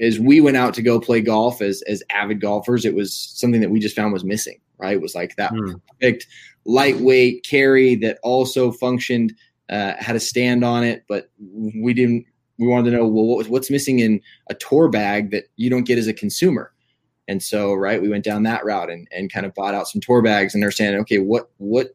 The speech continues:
Speaker 1: aren't we getting as general consumers and how do we get this, uh, you know, these features? And so whether that's a magnetic, uh, rangefinder pocket that's on our bag or, you know, just, just those little tiny details, uh,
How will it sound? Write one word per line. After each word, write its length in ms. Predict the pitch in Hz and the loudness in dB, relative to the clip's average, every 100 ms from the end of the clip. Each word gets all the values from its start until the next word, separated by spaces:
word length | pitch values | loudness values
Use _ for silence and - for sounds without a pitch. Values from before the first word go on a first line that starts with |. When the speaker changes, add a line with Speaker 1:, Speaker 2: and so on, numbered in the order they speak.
| - | -6
Speaker 1:
aren't 200 | 113 107 | -4 -2
we 100 | 110 | 0
getting 260 | 117 110 | 2 2
as 80 | 98 | 0
general 280 | 110 110 104 | 0 0 0
consumers 520 | 95 - 107 101 90 | -4 -4 -2 -2 -4
and 100 | 90 | -6
how 120 | 95 | -4
do 80 | 101 | -2
we 120 | 92 | -2
get 340 | 92 101 92 - | -4 -6 -6 -6
this, 420 | 78 82 - - _ _ _ _ | -8 -6 -8 -8 _ _ _ _
uh, 380 | - 90 90 - - | -8 -6 -4 -6 -6
you 80 | |
know, 100 | 92 | -6
these 200 | 87 98 | -6 -6
features? 500 | - 107 104 90 85 | -2 -2 0 0 -2
And 80 | 90 | -4
so 140 | - 98 | -2 2
whether 140 | 98 | 2
that's 380 | 95 95 - - | 2 -2 -6 -2
a 40 | 107 | 2
magnetic, 600 | 110 110 113 107 104 - - - | 4 4 4 4 2 -4 -18 -10
uh, 420 | 107 107 107 98 - | -6 -4 -4 -4 -2
rangefinder 580 | 113 117 113 107 101 95 | 0 0 0 0 -2 -2
pocket 360 | 104 101 95 | -4 -2 -4
that's 160 | 98 - | -6 -6
on 120 | 101 | -4
our 120 | 101 | -4
bag 560 | 95 98 98 92 92 95 | -2 -2 0 -2 -4 -4
or, 360 | 90 90 90 - _ _ _ - | -4 -2 -4 -8 _ _ _ -6
you 100 | 101 | -2
know, 60 | |
just, 260 | 131 143 - | 0 -2 2
just 220 | 160 160 | 2 4
those 180 | 147 113 | 4 4
little 460 | 110 120 131 123 | 4 6 6 4
tiny 360 | 127 120 120 113 | 2 0 2 2
details, 760 | 110 110 113 120 139 147 - - - | 4 2 2 2 2 -2 -8 -16 -12
uh, 360 | 95 92 95 | -10 -8 -8